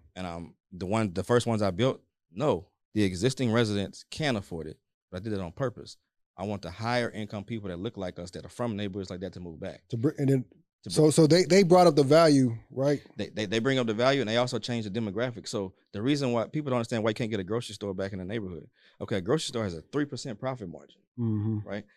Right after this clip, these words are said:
Speaker 1: So they're not gonna go into a neighborhood where they realize everybody is buying canned goods and boxed goods off the shelf. That's not where their profit is.
Speaker 2: Correct.
Speaker 1: Their profit is off the fresh meat, the produce,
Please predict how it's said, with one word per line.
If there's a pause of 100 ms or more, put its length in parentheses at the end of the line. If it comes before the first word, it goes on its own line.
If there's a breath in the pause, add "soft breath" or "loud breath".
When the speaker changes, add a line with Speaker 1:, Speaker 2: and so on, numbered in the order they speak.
(140)
Speaker 1:
So
they're
not
gonna
go
into
a
neighborhood
where
they
realize
everybody
is
buying
canned
goods
and
boxed
goods
off
the
shelf.
That's
not
where
their
profit
is.
Speaker 2:
Correct.
Speaker 1:
Their
profit
is
off
the
fresh
meat,
the
produce,